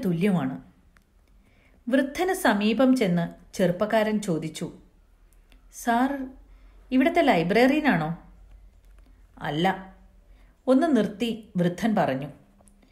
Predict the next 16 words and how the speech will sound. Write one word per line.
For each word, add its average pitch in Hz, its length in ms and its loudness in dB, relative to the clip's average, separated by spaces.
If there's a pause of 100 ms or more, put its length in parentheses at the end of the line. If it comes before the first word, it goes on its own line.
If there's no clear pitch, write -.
(480)
"ഞാനാണ്, 190 560 4 (1040)
ഞാനാണ് 285 460 4
ഈ 254 60 4
ലൈബ്രറി 208 560 2
സ്ഥാപിച്ചത്. 165 600 -4 (800)
ഇപ്പോൾ 339 360 2
ഇതിങ്ങനെ 320 320 0
നശിക്കുന്നത് 294 720 -2
കണ്ടിട്ട് 226 520 -2 (300)
മനസ്സൊരുകി 220 760 0
വന്നതാ. 170 480 -2 (880)
എന്നെക്കൊണ്ട് 190 600 -2 (300)
കൂട്ടിയാ 262 380 0
കൂടുമെന്ന് 254 580 0
തോന്നുന്നില്ല. 170 440 0 (840)
പ്രളയോ 165 720 0